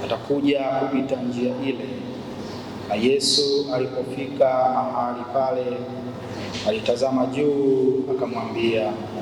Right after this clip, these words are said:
"Zakayo, shuka upesi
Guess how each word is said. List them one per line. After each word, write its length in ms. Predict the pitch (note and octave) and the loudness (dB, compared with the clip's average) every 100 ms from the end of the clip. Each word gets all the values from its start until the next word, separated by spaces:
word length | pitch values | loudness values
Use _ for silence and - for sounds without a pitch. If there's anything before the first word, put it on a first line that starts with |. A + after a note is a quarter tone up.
| G#2+ - - - - - - - - - | -8 -8 -10 -10 -10 -10 -12 -10 -10 -2
"Zakayo, 720 | - A#2+ B2 C3+ C3+ C3 B2 A#2 A#2 A#2+ B2 - - - - - | 0 0 2 2 2 0 0 -2 -4 -6 -8 -8 -8 -8 -6 -4
shuka 600 | - - C#3 - - A#2 A2 | 0 4 4 4 4 4 2
upesi 760 | G#2+ G#2+ G#2 - - - - | -2 -2 -2 -2 -2 -4 -6